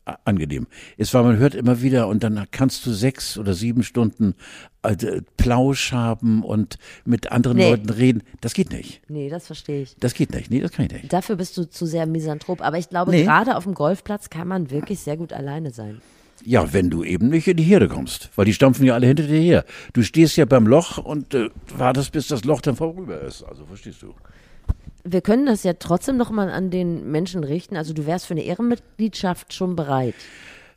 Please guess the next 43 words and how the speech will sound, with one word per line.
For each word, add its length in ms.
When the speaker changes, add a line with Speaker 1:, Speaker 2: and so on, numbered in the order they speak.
Speaker 1:
Ach, 220
ich 240
Speaker 2:
Ja, 120
komm 140
mal, 120
irgendwann 360
ist 140
ja 120
auch 40
Speaker 1:
ich 80
Speaker 2:
Rente. 600
Speaker 1:
Ja, 160
aber 120
das 100
ist 60
noch, 240
das, 180
das, 180
das 220
sind 180
Jahrzehnte 600
noch. 80
Speaker 2:
Ja, 140
das 180
stimmt. 280
Also 140
er 80
sollte 220
irgendwie 220
so 80
in 40
die 100
Mitte 220
der 200
Gesellschaft 720
eintreten, 540
dieser 200
Sport. 320
Aber 160
das 220
hat 160
nie 180
geklappt. 580